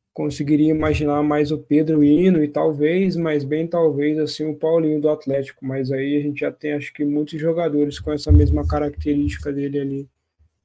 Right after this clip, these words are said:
Então, acho que é mais ou menos por aí.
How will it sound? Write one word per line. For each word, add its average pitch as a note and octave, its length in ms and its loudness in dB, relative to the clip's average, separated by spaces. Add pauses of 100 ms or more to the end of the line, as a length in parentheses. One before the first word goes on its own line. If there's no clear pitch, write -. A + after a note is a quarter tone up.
(400)
Então, C3+ 560 -6
acho C#3+ 220 -4
que D#3 80 0
é - 20 2
mais D3 240 2
ou D#3 60 2
menos D3+ 260 0
por - 220 0
aí. D3 240 2